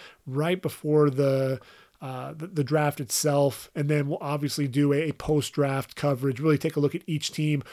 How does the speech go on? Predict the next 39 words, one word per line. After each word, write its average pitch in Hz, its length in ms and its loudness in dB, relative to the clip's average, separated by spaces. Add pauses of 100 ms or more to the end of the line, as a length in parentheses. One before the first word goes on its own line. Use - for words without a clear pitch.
(160)
who 190 160 0
they 175 100 6
brought 151 340 4
in, 147 220 2 (300)
you 151 80 -4
know, 135 80 -2
where 151 200 6
they 160 120 4
went 160 180 0
right, 151 320 0
where 147 160 2
they 151 80 4
went 156 220 0
wrong, 147 560 2
how 156 280 0
it 156 60 6
all 151 260 4
is 147 140 -4
gonna 147 160 -2
play 143 300 0
out, 139 280 -2 (120)
uh, 131 200 -6
from 139 160 -10
a 131 40 -4
roster 135 400 -2
standpoint 147 520 -4
and 135 80 -10
what 135 140 -2
to 139 140 -4
expect 135 500 -6 (320)
in 151 160 -2
that 135 200 -2
twenty 147 260 -2
twenty, 135 420 -4 (360)
uh, 127 220 -10
N 156 140 -2
F 139 180 -4
L 139 140 0
season. 127 500 -4